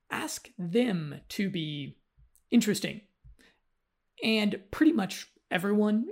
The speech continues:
is interesting in their own way, and they probably don't get to share it nearly as much as they would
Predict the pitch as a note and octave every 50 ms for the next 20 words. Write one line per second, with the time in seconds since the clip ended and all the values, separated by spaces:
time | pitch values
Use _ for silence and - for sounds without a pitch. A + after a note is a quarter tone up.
0 | - - E4+ D#4 - - G3 G3 - G#3+ G3 - - A3+ G#3+ G#3 B3 C#4 - -
1 | _ _ _ _ - A3 G#3+ G#3 G3+ G3 G3+ G3+ G3+ G#3 G3+ G3 F#3+ G3 G3 -
2 | _ _ _ _ - D3 E3 F#3 G3+ G3+ G#3+ A#3+ A#3 - - - - - - _
3 | - - B3+ C4+ B3+ B3 A#3+ C#4 - B3+ B3+ G#3 - - - - - - F4 D4+
4 | C#4 C4 B3 A#3+ A3 - - - A#3 A#3 - - - - - G#3+ G#3 G3+ G3+ G3
5 | G3 F#3+ F#3+ F3+ E3 - - - - - - B3+ - - - E3 C#3+ C3+ E3+ -
6 | - - _ _ _ _ _ _ - C4+ D#4+ E4 D4 C#4+ B3+ A#3 F#3+ G#3 G3+ G3+
7 | G#3 G#3+ G#3 F#3 D#3+ - F3+ F3+ F3 E3+ D3+